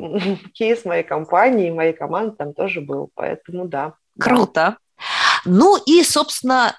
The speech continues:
Speaker 2: непосредственно к термину employer experience.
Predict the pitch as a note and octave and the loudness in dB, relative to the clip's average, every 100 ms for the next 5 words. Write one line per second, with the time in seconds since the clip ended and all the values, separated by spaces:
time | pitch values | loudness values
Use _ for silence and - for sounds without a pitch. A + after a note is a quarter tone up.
0 | _ F#3+ G#3 A#3+ A#3+ A3 - A3+ A#3+ - | _ -4 0 0 2 0 0 -2 -2 -4
1 | A3 G3+ G#3 - - G#3 G#3+ G3 G3 F#3+ | -4 -4 -4 -6 0 4 4 2 0 -2
2 | - G3+ G3 E3 - F3 G3+ G#3 F#3+ F#3 | -4 0 0 0 0 2 4 4 2 0
3 | - - - G#3 F3+ D3+ B2+ - - | -6 -10 2 4 4 2 -6 -10 -12